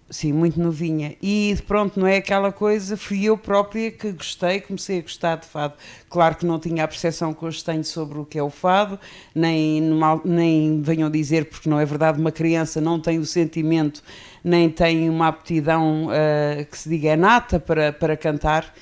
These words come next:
mas foi uma coisa que eu gostava e, portanto, ninguém na altura na, nas escolas cantava fado, não havia ninguém e havia muito poucos fadistas, que só havia na televisão.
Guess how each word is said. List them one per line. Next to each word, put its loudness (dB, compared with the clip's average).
mas 4
foi -2
uma -4
coisa -6
que -6
eu -4
gostava -6
e, -4
portanto, -2
ninguém 0
na 0
altura -2
na, -2
nas -2
escolas -2
cantava -6
fado, 0
não -2
havia -2
ninguém 2
e 4
havia 0
muito -2
poucos -8
fadistas, -6
que -14
só -2
havia -2
na -2
televisão. -6